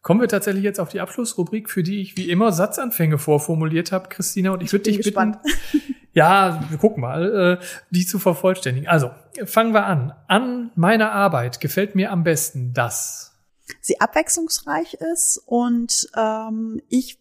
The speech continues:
Speaker 2: manchmal morgens nicht weiß, was ich am Abend, also morgens noch nicht weiß, was ich abends tue.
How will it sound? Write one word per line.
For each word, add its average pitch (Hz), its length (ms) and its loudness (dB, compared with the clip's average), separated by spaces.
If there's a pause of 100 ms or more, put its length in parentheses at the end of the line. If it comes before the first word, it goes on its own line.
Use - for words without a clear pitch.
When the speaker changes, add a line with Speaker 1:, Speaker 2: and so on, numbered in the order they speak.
Speaker 2:
manchmal 285 540 2
morgens 269 420 2
nicht 285 220 -4
weiß, 240 400 -6
was 220 180 -6
ich - 220 -14
am 196 100 -6
Abend, 196 340 -6
also 208 160 -4
morgens 240 360 2
noch 240 100 -4
nicht - 160 -16
weiß, 226 280 2
was 226 80 -8
ich 214 140 -12
abends 202 240 -4
tue. 160 280 -6